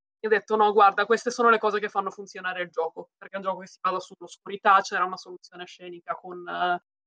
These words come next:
delle, delle candele led così, che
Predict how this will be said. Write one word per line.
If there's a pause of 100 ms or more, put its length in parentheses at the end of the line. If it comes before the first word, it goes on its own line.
(140)
delle,
delle
candele
led
così,
che